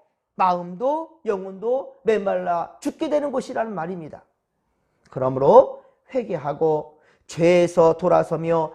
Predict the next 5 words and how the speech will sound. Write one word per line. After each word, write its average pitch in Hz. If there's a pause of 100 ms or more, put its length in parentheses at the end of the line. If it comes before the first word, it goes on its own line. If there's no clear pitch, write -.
하나님께 254
우리는 208 (120)
돌아가야 233
됩니다. 202 (1000)
그러면 175